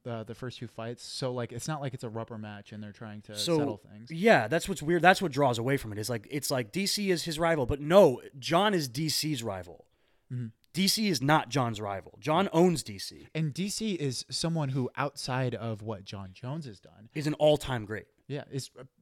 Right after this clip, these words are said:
Speaker 1: I mean, if
Speaker 2: If John
Speaker 1: John
Speaker 2: Jones
Speaker 1: Jones didn't
Speaker 2: didn't exist,
Speaker 1: exist
Speaker 2: Daniel Cormier would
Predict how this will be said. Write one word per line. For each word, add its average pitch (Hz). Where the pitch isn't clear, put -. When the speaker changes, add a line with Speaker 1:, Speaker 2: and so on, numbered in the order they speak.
Speaker 1:
I 156
mean, 151
if 147
Speaker 2:
If 165
John 208
Speaker 1:
John -
Speaker 2:
Jones 269
Speaker 1:
Jones -
didn't 196
Speaker 2:
didn't 226
exist, 185
Speaker 1:
exist -
Speaker 2:
Daniel 170
Cormier 156
would 127